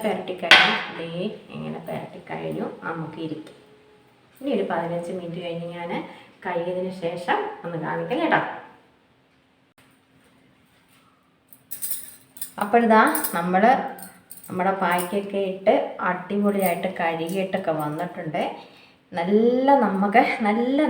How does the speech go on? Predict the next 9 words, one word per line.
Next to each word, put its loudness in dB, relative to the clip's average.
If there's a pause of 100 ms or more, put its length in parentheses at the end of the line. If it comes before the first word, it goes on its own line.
നിറം 2
കിട്ടും -6
കേട്ടോ. -10 (540)
അല്ലെങ്കിലും -8
കടലമാവ് -2 (200)
എങ്ങനെ 0
നമ്മൾ 0 (140)
മിക്സ് -10
ചെയ്ത് 0